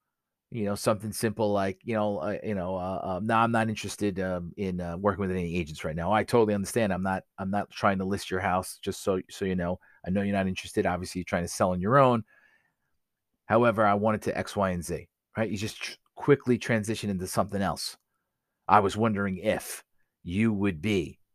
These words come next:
okay? Um, you know, if you're working with real estate agents, whatever it is you're gonna say, but you wanna be able to say, "I totally understand." That's the first thing. When somebody says, "No, I wanna transition to that," I say that. That's me.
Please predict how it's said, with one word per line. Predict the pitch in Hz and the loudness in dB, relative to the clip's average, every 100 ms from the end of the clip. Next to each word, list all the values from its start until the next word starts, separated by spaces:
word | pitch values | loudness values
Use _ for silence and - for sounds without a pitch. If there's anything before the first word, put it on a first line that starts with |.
| _ | _
okay? | - 85 95 - - - - - | -2 0 0 -6 -20 -20 -20 -6
Um, | 92 92 87 85 85 - _ _ - _ - | 0 2 2 0 -6 -8 _ _ -20 _ -6
you | |
know, | 87 95 113 | -2 0 0
if | 107 107 | 0 0
you're | 107 | -2
working | 90 107 101 107 101 | 2 0 0 0 0
with | 98 80 | -2 -4
real | 95 95 | -2 -2
estate | - 98 85 | 0 -2 0
agents, | 98 92 82 90 | -2 -4 -6 -2
whatever | 110 131 127 | 2 4 4
it | |
is | 113 | 4
you're | 117 | 2
gonna | 104 90 | 0 -2
say, | - 143 98 | 2 4 4
but | 87 92 | 0 -4
you | 104 | -2
wanna | 110 107 | 0 0
be | 104 | 0
able | 98 | -2
to | |
say, | 92 123 107 | 0 2 2
"I | 101 | 0
totally | 98 - 120 101 98 | -2 0 0 0 -2
understand." | 90 85 - 85 69 | -4 -4 -4 -4 -2
That's | 104 - | -2 -2
the | 127 | -8
first | - 104 - | -2 -2 0
thing. | - 127 | 0 0
When | 95 | 0
somebody | 110 131 117 | -2 0 0
says, | 120 101 | 0 -2
"No, | 107 104 90 | 0 0 0
I | 85 | -2
wanna | 92 85 | -2 -4
transition | - 98 90 107 104 | -4 -6 -4 -4 -2
to | 85 | -2
that," | 82 - | -4 -2
I | 92 104 | -2 0
say | 90 73 | -2 -4
that. | 73 - | -4 2
That's | 123 - | 4 4
me. | 123 127 - | 4 2 2